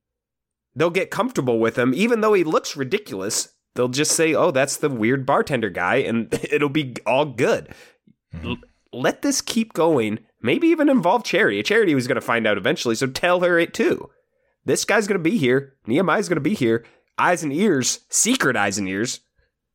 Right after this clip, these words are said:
Speaker 1: that you'll always have.
Speaker 2: I like that they're involving him, not just because he's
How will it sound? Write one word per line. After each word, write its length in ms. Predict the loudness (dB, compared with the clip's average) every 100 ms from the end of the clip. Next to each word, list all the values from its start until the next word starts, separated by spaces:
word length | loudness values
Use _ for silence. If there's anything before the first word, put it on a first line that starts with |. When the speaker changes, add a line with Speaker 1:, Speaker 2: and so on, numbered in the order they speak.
| _ _
Speaker 1:
that 180 | -4 0
you'll 140 | 4
always 200 | 4 2
have. 340 | 2 0 -2 -10 _ _ _ _ _ _ _ _ _ _ _ _ _ _
Speaker 2:
I 80 | -2
like 220 | 2 0 0
that 100 | -2
they're 120 | 0
involving 380 | 2 0 0 0
him, 260 | 0 0 0
not 200 | -2 -2
just 140 | -4
because 360 | -4 -2 -2 -2
he's 260 | -4 -6